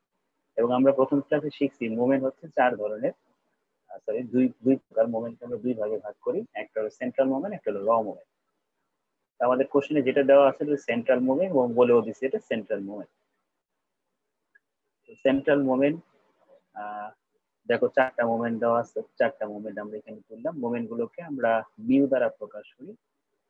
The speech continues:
এটা Greek শব্দ। তো mu one, mu two, mu three, more, mu four।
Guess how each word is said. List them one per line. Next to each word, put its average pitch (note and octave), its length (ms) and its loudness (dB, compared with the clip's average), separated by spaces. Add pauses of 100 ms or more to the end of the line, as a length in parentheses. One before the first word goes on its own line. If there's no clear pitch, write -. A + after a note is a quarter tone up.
এটা - 180 -20 (120)
Greek A#2 180 -20
শব্দ। A2+ 400 -4 (720)
তো G#2 140 -14
mu A2+ 340 -4
one, C3 320 0 (140)
mu A2+ 200 -12 (100)
two, E3 80 -12
mu A#2 240 -14
three, F#3+ 220 -20
more, A2 260 -16 (260)
mu A2 120 -16 (120)
four। G#2+ 220 0